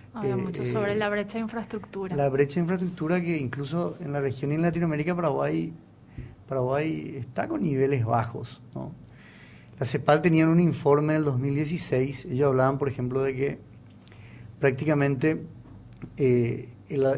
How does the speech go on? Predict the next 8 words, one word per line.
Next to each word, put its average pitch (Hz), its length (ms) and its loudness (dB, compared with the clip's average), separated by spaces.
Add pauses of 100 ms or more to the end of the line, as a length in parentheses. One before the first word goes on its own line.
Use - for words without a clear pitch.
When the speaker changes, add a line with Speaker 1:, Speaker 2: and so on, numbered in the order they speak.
Speaker 2:
la 135 240 -6
inversión 135 500 0
en 160 160 4
gasto 143 220 4
de 170 60 2
infraestructura 156 500 2
o 151 40 4
capital 165 640 0